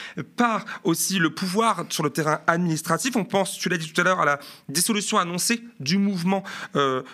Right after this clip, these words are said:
complexe des soulèvements de la terre. Ce n'est pas une association, euh, mais, euh, un regroupement, euh, de, de, de, de citoyens et d'associations ensemble. En quinze jours,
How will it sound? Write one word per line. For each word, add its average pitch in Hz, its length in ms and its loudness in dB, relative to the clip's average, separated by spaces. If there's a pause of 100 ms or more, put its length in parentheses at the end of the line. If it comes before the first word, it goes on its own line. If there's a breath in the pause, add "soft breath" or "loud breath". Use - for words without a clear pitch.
complexe 208 460 0
des 143 160 -2
soulèvements 139 340 -4
de 131 60 -4
la 127 80 -6
terre. 131 180 -4
Ce - 60 -12
n'est 135 80 -2
pas 135 100 0
une 135 120 -4
association, 139 580 -4 (240 loud breath)
euh, 135 120 -2
mais, 131 280 0
euh, 123 60 -2 (200 loud breath)
un 139 120 0
regroupement, 170 680 -2 (220 loud breath)
euh, 127 640 -2
de, 135 120 -6
de, 131 120 -6
de, 127 140 -4
de 123 120 -4
citoyens 156 540 -2
et 156 40 -4
d'associations 151 600 -2
ensemble. 190 380 0
En 143 60 -4
quinze 165 240 0
jours, 175 220 0